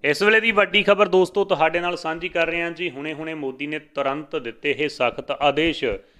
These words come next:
ਹੋਰ ਰਹੋ ਸਾਵਧਾਨ, ਵੀਡੀਓ ਨੂੰ ਅੰਤ ਤੱਕ ਦੇਖ ਲਿਓ ਦੋਸਤੋ, ਤੁਹਾਨੂੰ ਪੂਰੀ ਖਬਰ ਦਾ ਪਤਾ ਲੱਗ ਜਾਏਗਾ। ਵੀਡੀਓ ਨੂੰ like, ਚੈਨਲ ਨੂੰ ਸਬਸਕ੍ਰਾਈਬ ਅਤੇ ਵੀਡੀਓ ਨੂੰ ਵੱਧ ਤੋਂ ਵੱਧ ਸ਼ੇਅਰ ਕਰਨਾ ਨਾ ਭੁੱਲਿਓ ਦੋਸਤੋ। ਇਸ ਵੇਲੇ ਦੀ ਵੱਡੀ ਖਬਰ ਤੁਹਾਡੇ ਨਾਲ ਸਾਂਝੀ ਕਰ ਰਹੇ ਹਾਂ ਜੀ। ਕਰੋਨਾ ਵਾਇਰਸ ਤੋਂ ਬਾਅਦ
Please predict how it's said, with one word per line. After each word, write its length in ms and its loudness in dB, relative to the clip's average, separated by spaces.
ਹੋਰ 300 6
ਰਹੋ 320 6
ਸਾਵਧਾਨ, 640 2
ਵੀਡੀਓ 420 -6
ਨੂੰ 220 -6
ਅੰਤ 100 -8
ਤੱਕ 240 -6
ਦੇਖ 200 -6
ਲਿਓ 140 -6
ਦੋਸਤੋ, 380 -10
ਤੁਹਾਨੂੰ 360 -8
ਪੂਰੀ 240 -6
ਖਬਰ 300 -2
ਦਾ 140 0
ਪਤਾ 280 -2
ਲੱਗ 140 2
ਜਾਏਗਾ। 360 -2
ਵੀਡੀਓ 360 -8
ਨੂੰ 140 -6
like, 340 0
ਚੈਨਲ 380 -4
ਨੂੰ 100 -6
ਸਬਸਕ੍ਰਾਈਬ 680 -4
ਅਤੇ 300 -8
ਵੀਡੀਓ 340 4
ਨੂੰ 180 2
ਵੱਧ 240 2
ਤੋਂ 180 2
ਵੱਧ 340 4
ਸ਼ੇਅਰ 300 2
ਕਰਨਾ 340 2
ਨਾ 200 4
ਭੁੱਲਿਓ 340 -4
ਦੋਸਤੋ। 360 -6
ਇਸ 140 -6
ਵੇਲੇ 160 -2
ਦੀ 120 -6
ਵੱਡੀ 300 -2
ਖਬਰ 240 -4
ਤੁਹਾਡੇ 320 0
ਨਾਲ 160 -2
ਸਾਂਝੀ 320 -4
ਕਰ 180 2
ਰਹੇ 100 0
ਹਾਂ 80 0
ਜੀ। 140 -8
ਕਰੋਨਾ 440 -4
ਵਾਇਰਸ 280 -2
ਤੋਂ 160 -10
ਬਾਅਦ 260 2